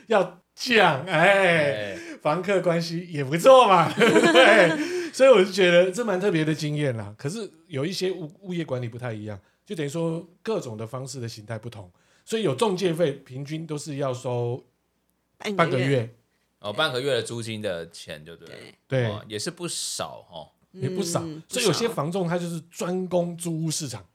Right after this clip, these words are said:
Speaker 2: 不少。诶，真的诶。
Speaker 1: 对，够他，他只要专攻租屋市场，他每个月想办法去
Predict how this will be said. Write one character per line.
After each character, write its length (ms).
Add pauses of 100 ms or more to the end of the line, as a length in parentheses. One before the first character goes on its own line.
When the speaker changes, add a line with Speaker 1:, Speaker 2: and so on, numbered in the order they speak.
(680)
Speaker 2:
不 60
少。 20
诶， 40
真 220
的 140
诶。 220 (200)
Speaker 1:
对， 220 (440)
够 220
他， 380
他 80
只 80
要 60
专 360
攻 180
租 260
屋 40
市 160
场， 160
他 140
每 260
个 120
月 360 (220)
想 240
办 260
法 160
去 240